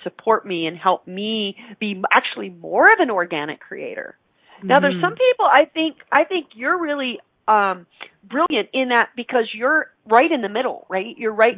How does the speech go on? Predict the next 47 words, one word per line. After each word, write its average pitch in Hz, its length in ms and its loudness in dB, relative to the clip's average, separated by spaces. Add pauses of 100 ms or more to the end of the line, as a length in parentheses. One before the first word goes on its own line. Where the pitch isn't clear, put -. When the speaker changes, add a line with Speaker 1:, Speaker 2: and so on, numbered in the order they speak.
(100)
Speaker 1:
kind 262 140 0
of 214 60 -8
Speaker 2:
Mm-hmm. 220 60 0
Speaker 1:
in 226 80 -6
the 196 60 -6
middle 220 200 -6
of 196 80 -4 (100)
systematic. 208 540 0 (120)
So 202 180 -6 (340)
you 285 140 -2
can 262 220 -6
see 262 120 -8
the 220 120 -4
linear 240 380 -2
side 320 280 6 (220)
and 233 120 -2
you 247 80 -4
can 247 120 -2
help 240 200 2
the 214 140 -10
linear 226 360 -2
people 269 300 -4
and 196 160 -2
you 202 80 -8
can 202 200 -8
see 208 80 -10
the 185 100 -8
cha-, - 260 -4
the, 214 300 4 (120)
the 202 60 -6
chaos 165 440 2
side, 156 240 -2
as 185 140 -10
I 170 100 2
wanna 160 280 -2
say. 156 200 -2 (440)
<laughs> 269 720 -2
Insert 320 460 0
organic 233 560 2
and 190 180 0
chaos. 175 360 2 (140)
They 185 160 6
are 190 140 6
interchangeable. 175 640 -4
Speaker 2:
Mm-hmm. - 560 0
Speaker 1:
Um, 226 260 6 (680)
but 233 140 2